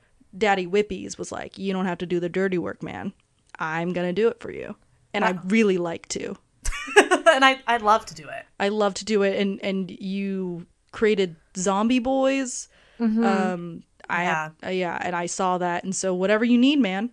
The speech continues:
Speaker 1: So I don't think Santa ever had to hit a kid.
Speaker 2: Oh.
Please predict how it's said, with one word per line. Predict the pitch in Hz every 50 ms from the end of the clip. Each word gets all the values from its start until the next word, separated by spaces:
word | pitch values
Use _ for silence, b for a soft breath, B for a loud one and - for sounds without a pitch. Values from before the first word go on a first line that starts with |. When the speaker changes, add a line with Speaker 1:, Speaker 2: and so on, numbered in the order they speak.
| _ _ _ _ _ _ _ _ -
Speaker 1:
So | - 214
I | - 220
don't | 262 392 466
think | 523 466
Santa | - - 370 359 - - -
ever | 226 - 359 381
had | 339 311
to | 233
hit | 196 196 -
a | -
kid. | - 208 185 180 - - _ _ _ _ _ _ _ _ _ _ _ _ _ _ _ _ _ -
Speaker 2:
Oh. | 262 330 427 494 415 233 - - -